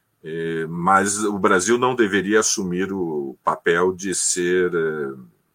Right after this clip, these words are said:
a direção dos cas-, dos capacetes azuis da onu. Breno.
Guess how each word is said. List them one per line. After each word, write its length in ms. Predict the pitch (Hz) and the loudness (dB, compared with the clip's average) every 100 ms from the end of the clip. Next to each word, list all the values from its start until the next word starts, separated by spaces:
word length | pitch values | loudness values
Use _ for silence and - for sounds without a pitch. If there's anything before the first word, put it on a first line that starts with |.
| _ _ _ | _ _ _
a 120 | 151 | -6
direção 540 | 87 214 208 - 107 113 | -2 0 2 2 0 0
dos 200 | 107 - | -2 -2
cas-, 340 | - 98 - - | 4 4 4 -8
dos 200 | 90 92 | -8 -4
capacetes 580 | 104 - 95 110 98 92 | -2 0 2 2 0 0
azuis 440 | 92 85 101 98 | 0 0 -4 -4
da 120 | 95 90 - | -2 -2 -2
onu. 340 | - 98 78 - _ _ _ _ _ _ _ _ _ | -2 0 -2 -10 _ _ _ _ _ _ _ _ _
Breno. 300 | - 73 73 | -8 -6 -6